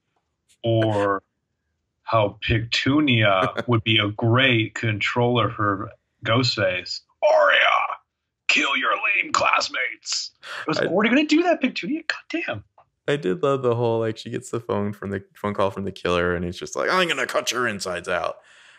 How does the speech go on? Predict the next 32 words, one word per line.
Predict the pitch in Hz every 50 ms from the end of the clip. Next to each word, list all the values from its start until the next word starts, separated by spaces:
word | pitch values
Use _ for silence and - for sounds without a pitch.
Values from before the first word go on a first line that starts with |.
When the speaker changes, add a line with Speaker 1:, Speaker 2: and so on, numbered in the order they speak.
| _ _ -
Speaker 2:
And | 65 82 82 82 -
she's | - 101 -
just | - 92 - -
like, | 82 73 78 82 - - _ _ _ -
"It's | 143 139 - -
for | - 85 65
you," | 76 80 87 71 60 50 - - -
<laughs> | -
and | 175 - -
just | 127 127 - - -
hands | 120 - - -
it | - -
off | 95 - -
to | - - -
her | - -
friend. | - _ - 67 - - - - _ _ _ _ _ _ _ _ _ _ _ _ _ _ _ _ _ _ _ _ _ _ _ _ _ _ _ _ _ -
Speaker 1:
Then | 120 117
she | - -
texts | - 104 104 - -
Speaker 2:
It's | 123 117 -
Speaker 1:
Ezra. | 131
Speaker 2:
such | 117 117
an | 113 - -
Arya | 98 95 92 90 87
move, | 82 80 80 80 78 80 - -
yeah. | - 98 92 95 - _ _ _ _ _ _ _ _ _ _ _ _ _ _
Speaker 1:
Yeah, | 117
then | 104 101
she | - -
texts | - - 113 110 - - -
Ezra. | - - - - - _ _ _ _ _ - _ _ -
I | 147 190 220 226 208 180 143 127